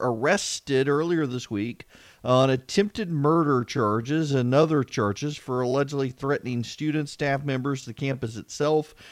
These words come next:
uh, homemade improvised explosive devices. They were essentially planning, uh, what one sh-, what the sheriff in Cherokee County called another Columbine.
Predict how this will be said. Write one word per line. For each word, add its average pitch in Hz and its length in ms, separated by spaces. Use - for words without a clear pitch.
uh, 117 320
homemade 151 420
improvised 117 580
explosive 175 600
devices. 143 760
They 143 160
were 139 140
essentially 175 500
planning, 147 720
uh, 120 400
what 120 300
one 120 500
sh-, - 300
what 139 140
the 123 80
sheriff 170 520
in 123 100
Cherokee 117 420
County 107 300
called 123 420
another 120 280
Columbine. 98 1080